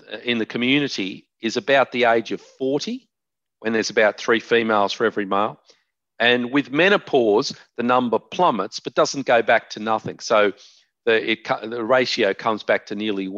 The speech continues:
uh, one-to-one, and the numbers with migraine go off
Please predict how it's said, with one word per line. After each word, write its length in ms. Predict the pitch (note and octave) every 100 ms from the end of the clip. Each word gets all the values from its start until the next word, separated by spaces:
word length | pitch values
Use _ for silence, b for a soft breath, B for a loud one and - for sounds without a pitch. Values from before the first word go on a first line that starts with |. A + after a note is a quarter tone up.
| A2 -
uh, 180 | F#2
one-to-one, 640 | F2+ G2+ G2+ G2 G#2 G#2+ G#2+
and 100 | A2
the 60 | A2+
numbers 580 | B2 C3+ C3 A2 -
with 140 | A2 G2+ _ b _ -
migraine 600 | A2 A2 G2+ G2+ G2+ F#2
go 240 | A#2 G#2 G#2
off 380 | G#2+ G2+ -